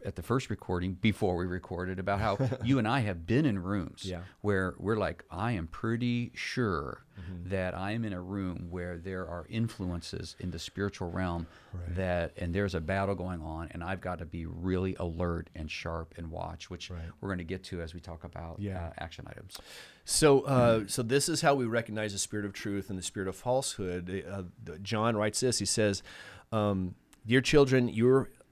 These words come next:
Speaker 2: uh, are from God and have overcome them, because the one who is in you is greater than the one who is in the world." And that is such an important thing to camp out on for a second, because, no, we're not trying to scare anyone or freak anyone out to say that the enemy is lit-,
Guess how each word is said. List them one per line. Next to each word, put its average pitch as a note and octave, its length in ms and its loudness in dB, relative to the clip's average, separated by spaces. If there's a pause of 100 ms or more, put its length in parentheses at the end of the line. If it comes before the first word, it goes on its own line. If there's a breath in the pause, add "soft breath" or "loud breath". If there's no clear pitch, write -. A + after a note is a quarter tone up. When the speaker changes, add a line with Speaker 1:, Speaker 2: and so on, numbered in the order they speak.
(200)
Speaker 2:
uh, F#2 340 0
are A2+ 140 6
from C#3 240 4
God G2 260 6
and F#2+ 80 0
have F#2+ 220 0
overcome G#2+ 600 4
them, E2+ 220 -2
because F2+ 260 -2
the F#2 60 -2
one A2 160 4
who G#2+ 120 2
is F#2+ 120 0
in D#3 240 0
you A#2+ 140 2
is G2 200 -6
greater C#3+ 460 0
than G#2+ 160 -4
the F#2 80 -6
one A2 260 -2
who G2+ 160 -4
is F#2+ 100 -6
in G2+ 120 -4
the G#2 80 -4
world." F2+ 280 -6
And A#2+ 120 -8
that E3+ 100 -8
is D3 100 -8
such - 280 -4
an F3 80 -8
important B2+ 520 -12
thing A2 220 -10
to A2 100 -20
camp A2+ 320 -10
out G#2 160 -4
on F#2 120 -8
for F#2+ 160 -10
a F2+ 40 -10
second, F2+ 380 -10
because, A#2 400 -4 (880 loud breath)
no, D3 100 4
we're C#3+ 120 4
not E3 200 4
trying C#3 240 2
to G2+ 60 -4
scare D3+ 340 0
anyone C#3+ 340 0
or A2 40 -6
freak C#3 260 -8
anyone B2+ 240 -2
out B2 200 0
to A2+ 60 -6
say A2+ 200 -2
that G2 160 -8
the - 120 -16
enemy G#2+ 260 -4
is F#2+ 120 -4
lit-, G#2+ 240 -6